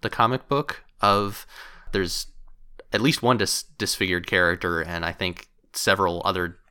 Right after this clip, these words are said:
po-, folks with awful disabilities that I don't think are handled very nicely at all. I think it's pretty gross, but I think that there is the capability of being like,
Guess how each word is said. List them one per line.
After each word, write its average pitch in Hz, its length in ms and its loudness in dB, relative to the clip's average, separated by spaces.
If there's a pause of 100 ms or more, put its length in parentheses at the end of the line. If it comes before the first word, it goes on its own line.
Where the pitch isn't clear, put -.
(200)
po-, - 180 -2
folks 92 300 0
with 87 200 -4
awful 92 280 0
disabilities 87 680 -2 (460)
that 95 500 2 (640)
I 117 240 6
don't 101 280 -4
think 101 220 -2
are 87 100 4
handled 98 400 -2
very 90 300 2
nicely 92 560 0
at 76 60 -6
all. 110 440 2
I 87 80 0
think 95 160 -4
it's 87 80 -6
pretty 87 200 -6
gross, 92 500 -2 (120)
but 113 560 2 (260)
I 107 80 2
think 107 340 -4
that 92 240 -2 (120)
there 104 280 2
is 113 220 2
the 104 80 -2
capability 95 640 -2
of 85 100 -6
being 90 260 0
like, 85 240 -4